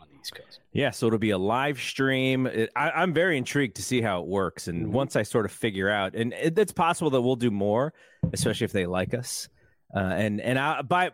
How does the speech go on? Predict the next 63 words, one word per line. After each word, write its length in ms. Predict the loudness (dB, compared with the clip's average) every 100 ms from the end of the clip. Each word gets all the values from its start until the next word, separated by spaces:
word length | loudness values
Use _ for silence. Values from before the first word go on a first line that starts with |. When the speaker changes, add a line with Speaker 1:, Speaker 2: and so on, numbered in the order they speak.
| _
Speaker 2:
you 160 | 2 2
know, 100 | 2
by, 300 | 0 0 2
this 240 | 0 0
is 80 | 0
kind 160 | 0
of 80 | 2
like 100 | 0
a 40 | 0
test 300 | 0 0 0
run 160 | 0
for 200 | 0 2
us, 180 | 2 0
and 80 | -2
I, 380 | -2 -4 -6 -4 -2
I, 180 | 0 0
I 200 | 0 2
will 380 | 2 2 0 -6 _
have 220 | -4 -2
it 60 | 2
all 120 | 0
figured 300 | 0 0 2
out, 140 | 0 -2
and 100 | -8
I 60 |
can 180 | -6 -2
let, 220 | 0 -2 -6 _ _ _ _ _
you 120 | 0 2
know, 60 |
people 340 | 2 0 0 0
know 320 | 0 0 0
in 100 | -2
our 80 | 0
Discord 520 | 0 2 2 2 2
and 100 | 0
our 100 | -4
Twitter 380 | 0 2 2 2
and 80 | 2
everything 540 | 0 0 -2 -2 -4
how 320 | -6 -2 0 -2
it, 80 | -4 -6
how 200 | -2 0
it 60 |
all 140 | 0 -2
works. 300 | -6 -8 -12
But, 280 | -4 -2 0
uh, 140 | 0
yeah, 240 | 2 2 0
it, 160 | -4 -2
it'll 120 | 0
be 80 | 0
fun. 360 | 0 0 0 -4 _ _ _ -2
And 380 | 0 2 0 0
if 160 | 0 0
we 100 | 2
can 160 | 2
swing 300 | 2 2 2
it, 120 | 0
we'll 120 | -2 -4
try 260 | 0 0
and 100 | 0
come 200 | -2 0
back 400 | 0 0 -2 -8